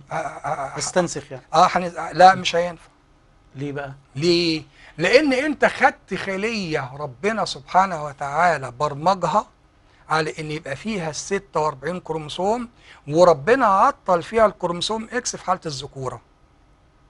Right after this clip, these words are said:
Speaker 1: فلما بتيجي مثلًا الذ-، الذك-، الزوج، خلينا نتكلم عن الزوج. الزوج بيجتمع بزوجه من أجل التناسل. خلاص؟
Speaker 2: مم.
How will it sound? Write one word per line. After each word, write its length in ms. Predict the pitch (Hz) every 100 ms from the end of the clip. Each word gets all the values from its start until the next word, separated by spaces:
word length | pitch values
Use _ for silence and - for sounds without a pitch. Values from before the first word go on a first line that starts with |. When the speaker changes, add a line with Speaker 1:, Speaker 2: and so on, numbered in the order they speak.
| _ _ _ _ _ 143
Speaker 1:
فلما 220 | 143 147
بتيجي 320 | - 269 233
مثلًا 440 | 220 220 156 127 - _ _ _ _ _ _ _ -
الذ-، 580 | 165 139 170 - 175 -
الذك-، 560 | 165 143 185 254 214 170
الزوج، 480 | 151 120 196 165 -
خلينا 220 | 175 196
نتكلم 300 | 196 196 175
عن 60 | 160
الزوج. 260 | 131 127 - - _ 175
الزوج 520 | 147 127 185 240 285 - - _ _
بيجتمع 580 | 135 175 170 - 196 220
بزوجه 600 | 180 147 156 139 113 117 - _ 165
من 120 | 175
أجل 200 | 180 170
التناسل. 520 | - 143 143 127 117 _ _ _ _ _ _
خلاص؟ 400 | 135 175 285 - -
Speaker 2:
مم. 160 | 143